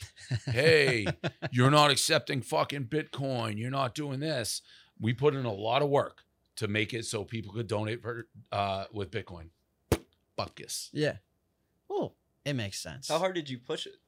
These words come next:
Speaker 3: I feel
Speaker 2: Pretty
Speaker 3: like I
Speaker 2: fucking hard.
Speaker 3: I feel like I didn't
Speaker 2: All your
Speaker 3: really know about
Speaker 2: altruistic
Speaker 3: that.
Speaker 2: motherfuckers
Speaker 3: <laughs>
Speaker 2: weren't so altruistic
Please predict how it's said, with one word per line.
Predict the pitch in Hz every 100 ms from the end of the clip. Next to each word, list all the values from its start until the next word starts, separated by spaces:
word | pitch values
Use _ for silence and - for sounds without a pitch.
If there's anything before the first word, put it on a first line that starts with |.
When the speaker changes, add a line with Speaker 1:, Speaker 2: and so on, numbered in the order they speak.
| _ _ _ -
Speaker 3:
I | 123
feel | - 131
Speaker 2:
Pretty | 110
Speaker 3:
like | -
I |
Speaker 2:
fucking | 127 165 143
hard. | 147 113 -
Speaker 3:
I | 127
feel | 160
like | 143
I | 113
didn't | 123
Speaker 2:
All | 131 147
your | 156
Speaker 3:
really | 160
know | 147
about | 156
Speaker 2:
altruistic | 151 147 147 170 139
Speaker 3:
that. |
Speaker 2:
motherfuckers | 139 135 - 156 139 110 104 - -
Speaker 3:
<laughs> | 240
Speaker 2:
weren't | 123 143 185
so | 160 147
altruistic | 147 147 - 143 160 - 113 101